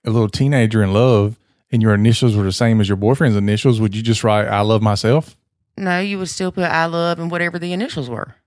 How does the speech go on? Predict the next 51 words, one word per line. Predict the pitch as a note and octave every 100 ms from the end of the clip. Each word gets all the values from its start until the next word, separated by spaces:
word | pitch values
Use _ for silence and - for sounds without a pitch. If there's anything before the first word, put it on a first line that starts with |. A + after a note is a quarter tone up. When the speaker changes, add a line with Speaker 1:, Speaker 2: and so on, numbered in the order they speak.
| _ _ _ -
Speaker 1:
Okay, | G#2+ G#2+ C3 -
exactly. | C#3 D#3+ G#3 - G#2+ _ _ _ _ -
That | A#2
indicates | C3 D3+ - A#2+ A#2
it's | B2+
a | B2+
Speaker 2:
That, |
Speaker 1:
separate | E4 C#3+ D#3
person. | G#3 C4+
Speaker 2:
that | C4+ A3
makes | G#3 F3
no | E3+
sense. | D#3 A#2+ A2 -
Speaker 1:
It | G#3+
does. | B3 E4 A#2+ G2+ - _ _
You | F3
wouldn't | G3 D#3
put | E3 D3+ A#2 - _ _ _ _ _ _ _
your | A#2
little | A#2+ A2
heart-shaped | - B2+ D#3+ A#2 - - A#2 -
thing | A2+ A#2+
and | A2
put, | A#2 G#2 - _ _ _ _ _ _
I |
don't | G#2 G2
know, | F#2
what | A2+
is | A2 G2
your | F#2+
initials? | F#2+ F#2 - A2+ - _ _ _ _ _ _ _ - - -
Speaker 2:
I | -
don't | D3+
know. | C3 B2+ C#3 G3 -
Speaker 1:
<laughs> | - C#3
You | B2+
change | - D#3 B2
your | A#2
name | B2 A2+
all | G2+
the | G2
time. | G#2 G#2
I |
don't | G#2
know | G#2
what | -
Speaker 2:
I | D3
Speaker 1:
it | B2
Speaker 2:
do. | B2+
Speaker 1:
is. | - - - - - -
<laughs> | C#4+